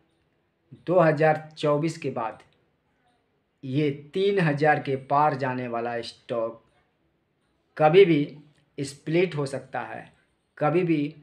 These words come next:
बोनस दे सकता है, और डिविडेंड की घोषणा इसको अभी नहीं करनी है, क्योंकि ये प्राइस इंक्रीज कर रहा है दोस्तों। एचडीएफ़सी की बात करें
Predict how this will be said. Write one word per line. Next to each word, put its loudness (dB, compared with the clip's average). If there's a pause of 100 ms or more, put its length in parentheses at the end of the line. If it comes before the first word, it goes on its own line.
(280)
बोनस 0
दे -6
सकता -12
है, -18 (380)
और -10
डिविडेंड -4
की -10
घोषणा -12 (500)
इसको -10
अभी -12 (380)
नहीं 2
करनी -4
है, -18 (320)
क्योंकि -2
ये 0
प्राइस 0 (680)
इंक्रीज -2
कर -6
रहा -10
है -12
दोस्तों। -20 (680)
एचडीएफ़सी 2
की -8
बात 2
करें -2